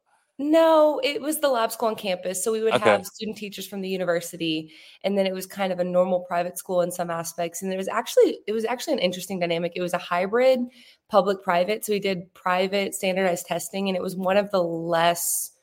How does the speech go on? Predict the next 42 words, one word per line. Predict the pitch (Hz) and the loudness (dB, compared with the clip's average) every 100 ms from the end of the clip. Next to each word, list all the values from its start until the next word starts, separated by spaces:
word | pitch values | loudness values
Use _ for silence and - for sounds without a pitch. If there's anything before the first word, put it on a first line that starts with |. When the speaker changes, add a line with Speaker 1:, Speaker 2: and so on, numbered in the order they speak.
| _ _ _ | _ _ _
Speaker 1:
private, | - 185 202 233 - _ | -2 0 2 -2 -4 _
private | - 220 220 | 2 2 2
schools | - 233 | 0 2
in | 233 | 4
Baton | 226 226 | 2 2
Rouge, | 233 | 2
if | 226 | 2
that | 220 | 0
makes | 220 220 | 0 0
sense. | 247 247 247 - _ | 0 0 -2 -10 _
Speaker 2:
Yeah. | - 175 190 _ | 4 4 2 _
Speaker 1:
But | 214 196 190 180 | 8 12 12 8
still | - - 196 | 4 8 8
had | 196 185 | 8 4
that | 180 175 | 4 2
component. | 180 165 156 160 - | -4 -4 -4 -6 -8
So | - 226 196 185 180 180 - - | 2 8 10 10 6 0 -14 -4
it | - | 0
was | 208 202 | 2 0
fun | - 208 202 | 4 6 6
because | 190 208 170 | 4 0 2
they | 190 | 2
would | 180 | 4
let | 180 165 | 2 2
coaches' | - 170 - | 2 0 -2
kids | - 160 | -6 -6
start | - 170 165 | 2 4 4
halfway | 165 165 165 | 0 -2 -2
through | 165 156 | -8 -8
the | 156 | -6
year. | 170 170 | -6 -8
So | - | 2
that's | 180 180 | 2 4
what | 185 | 2
I | 165 | 4
did | 165 156 | 4 0
when | 156 | 2
we | 160 | 2
moved | 156 151 151 | 2 0 0
there. | 175 - - - | -2 0 -2 -2
And | 190 190 | 0 6
then | 180 175 170 165 | 8 8 6 -2